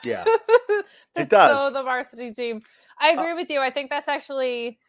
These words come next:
Speaker 2: not the worst either, in that, um, the timing for that lines up. I feel like after SummerSlam, we kinda go into this weird lull where things start to taper off and we're kind of just stalling time until we get to Royal Rumble season. But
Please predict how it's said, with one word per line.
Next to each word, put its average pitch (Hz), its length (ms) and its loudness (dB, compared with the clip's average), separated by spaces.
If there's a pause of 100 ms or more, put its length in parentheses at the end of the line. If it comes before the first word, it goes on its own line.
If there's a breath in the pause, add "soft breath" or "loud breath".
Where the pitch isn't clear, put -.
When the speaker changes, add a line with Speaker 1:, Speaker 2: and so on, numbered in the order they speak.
(180)
Speaker 2:
not 233 320 -2
the 233 80 -2
worst 226 420 -6
either, 208 380 -2
in 196 160 -6
that, 190 300 -4 (180)
um, 170 500 -8
the 226 120 -4
timing 247 460 -2
for 226 160 -6
that 190 280 -2
lines 180 340 -6
up. 165 240 -6
I 190 100 -6
feel 220 200 -4
like 202 280 -4 (340)
after 277 260 -4
SummerSlam, 254 640 -4
we 220 80 -6
kinda 214 260 -4
go 208 160 -2
into 208 200 -6
this 196 200 -10
weird 214 420 -6
lull 190 400 -4
where 185 140 -6
things 190 280 -10
start 185 240 -10
to 185 80 -20
taper 196 420 -6
off 302 280 4
and 226 140 -8
we're 208 100 -6
kind 208 200 -6
of 180 100 -12
just - 160 -14
stalling 196 440 -4
time 185 380 -4
until 190 240 -10
we 185 140 -8
get 185 180 -8
to 196 100 -20
Royal 190 260 -4
Rumble 196 260 -6
season. 196 380 -8
But 240 380 0